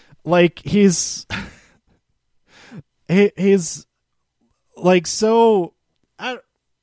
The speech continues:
I don't know. He's kind of seems like he's, like, stumbling into situations, um, that work out pretty well for him, and I,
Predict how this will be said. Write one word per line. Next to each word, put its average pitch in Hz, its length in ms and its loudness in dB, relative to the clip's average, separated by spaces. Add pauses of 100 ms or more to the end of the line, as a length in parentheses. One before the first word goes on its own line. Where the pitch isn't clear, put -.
(960)
I 254 40 0
don't 254 120 2
know. 170 160 4
He's 196 240 -2
kind 240 260 2
of 202 160 -2
seems 226 300 -2
like 196 160 2
he's, 147 240 0
like, 139 140 0
stumbling 180 680 0
into 170 380 -2
situations, 143 1000 0 (540)
um, 139 460 2
that 135 200 0
work 147 300 0
out 165 320 0
pretty 165 240 0
well 143 240 4
for 185 320 0
him, 226 240 -2
and 151 600 0
I, 147 240 2